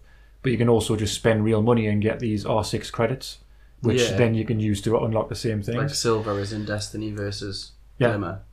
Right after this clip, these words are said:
Speaker 1: So if the game, if the initial game came out, it was twenty pound for the actual game, and then they had, um, like, in-app purchases, like,
Speaker 2: Mm-hmm.
Speaker 1: like,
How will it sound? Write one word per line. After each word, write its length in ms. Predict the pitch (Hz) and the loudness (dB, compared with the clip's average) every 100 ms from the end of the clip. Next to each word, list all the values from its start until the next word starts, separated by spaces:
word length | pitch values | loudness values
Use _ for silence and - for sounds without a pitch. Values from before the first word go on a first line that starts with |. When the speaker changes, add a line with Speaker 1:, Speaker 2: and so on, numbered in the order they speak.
| - - | -20 0
Speaker 1:
So 180 | 147 | 4
if 200 | 147 156 | 6 6
the 60 | 143 | 2
game, 300 | 147 165 156 | 6 6 6
if 120 | 143 | 4
the 60 | 143 | 4
initial 220 | 165 151 | 4 4
game 200 | 151 156 | 4 2
came 220 | 143 131 143 | 2 2 4
out, 140 | 143 | 2
it 40 | 123 | 0
was 100 | - | 0
twenty 240 | 131 117 | 0 2
pound 420 | 123 110 101 113 - - - | 2 2 2 -2 -10 -20 -20
for 340 | - 110 107 | -2 2 4
the 80 | 123 | 2
actual 300 | 131 - 110 | -2 -2 -4
game, 320 | 104 117 107 - | 0 0 0 -2
and 100 | 117 | 0
then 120 | 113 | 0
they 60 | 101 | 2
had, 280 | 117 117 - - - - | 2 2 -4 -18 -14 -4
um, 400 | 113 104 113 - - | -2 -2 -4 -8 -6
like, 200 | 107 104 | -6 -2
in-app 260 | 120 101 - | -2 -2 -2
purchases, 480 | 110 113 104 101 | -2 0 -2 0
like, 240 | 104 101 101 - - | 0 0 -4 -12 -6
Speaker 2:
Mm-hmm. 280 | 110 110 104 | -4 -4 -6
Speaker 1:
like, 200 | 107 | -6